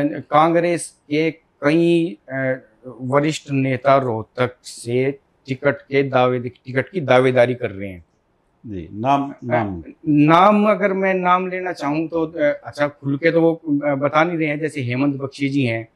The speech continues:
Speaker 2: जी।
Speaker 1: अ, वो भी, अ, वरि-, वरिष्ठ नेताओं में शामिल है। गुलशन ईस पुनियानी जी हैं, एक गुलशन ईस पुनियानी पार्षद हैं।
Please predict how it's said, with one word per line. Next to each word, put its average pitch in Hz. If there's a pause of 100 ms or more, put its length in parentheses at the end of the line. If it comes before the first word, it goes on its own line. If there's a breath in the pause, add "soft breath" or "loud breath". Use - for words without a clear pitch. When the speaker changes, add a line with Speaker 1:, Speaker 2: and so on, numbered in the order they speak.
(140)
Speaker 2:
जी। 98 (380)
Speaker 1:
अ, 127
वो 139
भी, 143
अ, 143 (680)
वरि-, 147
वरिष्ठ 143
नेताओं 143
में 147
शामिल 127
है। 131
गुलशन 139
ईस 143
पुनियानी 143
जी 143
हैं, 120 (480 soft breath)
एक 139
गुलशन 147
ईस 151
पुनियानी 147
पार्षद 147
हैं। 123